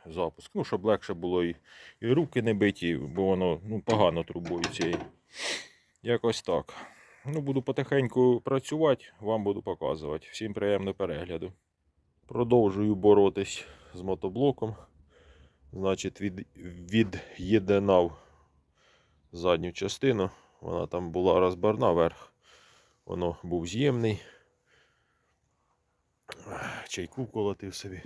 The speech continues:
І, значить, зараз треба зрізати, е, спочатку вал,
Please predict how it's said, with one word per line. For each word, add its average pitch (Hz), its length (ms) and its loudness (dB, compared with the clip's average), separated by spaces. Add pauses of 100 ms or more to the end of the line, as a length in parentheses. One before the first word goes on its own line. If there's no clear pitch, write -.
(1120)
І, 123 220 -4
значить, 107 540 -8 (120)
зараз 98 520 0
треба 98 340 2
зрізати, 95 540 -2 (1500)
е, 92 840 -2
спочатку 104 600 -2
вал, 151 300 6